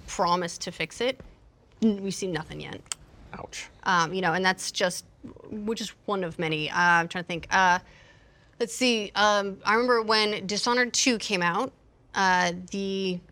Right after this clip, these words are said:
Speaker 1: I, w-, I installed it on P C. I was really excited because I was like, "Finally got a really good P C. It's gonna look amazing." Installed it,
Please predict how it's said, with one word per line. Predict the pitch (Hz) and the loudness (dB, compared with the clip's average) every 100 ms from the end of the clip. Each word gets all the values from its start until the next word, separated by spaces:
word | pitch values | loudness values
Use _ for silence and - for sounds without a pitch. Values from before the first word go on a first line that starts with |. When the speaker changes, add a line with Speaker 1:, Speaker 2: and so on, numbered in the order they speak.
| _ | _
Speaker 1:
I, | 196 | 0
w-, | 208 214 214 | 0 -2 0
I | 196 208 | 2 2
installed | 202 202 | 2 0
it | 180 | 0
on | 185 | -4
P | 190 | -6
C. | - | -2
I | 175 | -2
was | 180 | -2
really | 196 | -4
excited | 170 185 175 190 180 | -2 -2 0 -2 -8
because | 190 - 175 | -10 -6 -4
I | 175 | -4
was | 175 | -4
like, | 170 - | -6 -4
"Finally | 196 190 185 | -6 -4 -2
got | 170 | -2
a | |
really | 170 214 208 | 0 0 0
good | 196 175 | 0 -4
P | 190 | -8
C. | - 202 190 185 | -6 -6 -4 -4
It's | 170 - | -8 -8
gonna | 190 | -8
look | 170 - | -6 -10
amazing." | 170 170 208 226 226 214 208 196 | -8 -2 2 4 4 2 2 0
Installed | 185 - 208 | -4 2 2
it, | 208 | 2